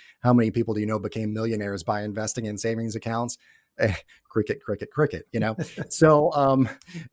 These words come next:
let's talk about beating the bank C Ds. Um, one of the, one of the sort of weird things about the current economic environment that we're in right now is that with interest rates going up, some of the interest rates on a lot of bank C Ds will go up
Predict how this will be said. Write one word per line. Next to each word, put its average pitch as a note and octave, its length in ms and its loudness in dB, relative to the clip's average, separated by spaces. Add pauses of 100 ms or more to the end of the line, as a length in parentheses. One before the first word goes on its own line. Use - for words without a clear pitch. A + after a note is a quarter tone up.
(640)
let's G3+ 280 2
talk C4 240 4
about C#3+ 380 2
beating C3+ 540 4
the A#2+ 140 -2
bank A2+ 360 -4
C A#2+ 300 -4
Ds. G2 580 -4 (100)
Um, A2 440 -4 (720)
one E3+ 220 4
of G3 60 -2
the, C3 160 2
one C#3 200 -6
of A2+ 160 -6
the G#2+ 60 -10
sort C3+ 160 -2
of G2 120 -6
weird A#2+ 280 -4
things A2+ 240 -4
about G2 180 -8
the - 60 -20
current A2+ 280 -6
economic G2 380 -10
environment A2 420 -4
that G2+ 80 -8
we're G#2 140 -6
in D3+ 140 0
right A2 260 -2
now G2 320 -14 (300)
is A2 140 0
that A2+ 160 0
with A#2 180 -2
interest A#2+ 340 -2
rates G2 220 -4
going G2 280 -4
up, D3 280 0
some A2+ 180 -6
of G2 60 -8
the G2+ 140 -8
interest G2+ 340 -12
rates F#2+ 380 -8
on G2+ 420 -4
a G2+ 40 -12
lot G2 160 -8
of F#2 140 -12
bank G#3 200 0
C - 140 -2
Ds G#2 280 -2
will A2 80 -2
go G#2 220 -2
up G#2 180 -2